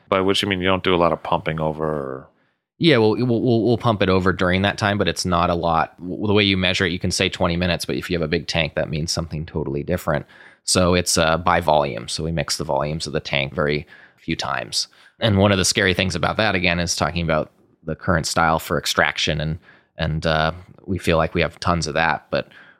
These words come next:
Speaker 2: when our grapes come out after the fermentation process, we do a thirty-day-ish extended maceration. And when you take the grapes out, they're still black. Like, so you're like, "Oh my gosh, is a, did I, uh, do my job efficiently?"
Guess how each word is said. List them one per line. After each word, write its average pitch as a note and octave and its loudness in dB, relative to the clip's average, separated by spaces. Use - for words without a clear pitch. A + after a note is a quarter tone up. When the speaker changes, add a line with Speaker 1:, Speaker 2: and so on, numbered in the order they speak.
Speaker 2:
when F2+ 0
our F2 4
grapes F2 2
come E2+ 2
out E2+ 2
after E2+ 0
the E2 2
fermentation E2 2
process, D#2 0
we E2 0
do D#2+ 0
a D#2+ 0
thirty-day-ish D#2 0
extended D#2+ -2
maceration. D#2 0
And F#2+ 0
when G2+ 2
you G2 0
take F#2 0
the F#2 0
grapes D#2+ 2
out, C2+ 0
they're F#2+ 0
still - 2
black. - -6
Like, - -8
so B1+ 0
you're E2+ 0
like, D#2+ -4
"Oh F#2+ 2
my F#2 2
gosh, F2+ 2
is E2+ -2
a, E2+ 0
did F2+ -2
I, F#2+ 0
uh, - -2
do G#2 2
my F#2 4
job F2 2
efficiently?" E2+ 2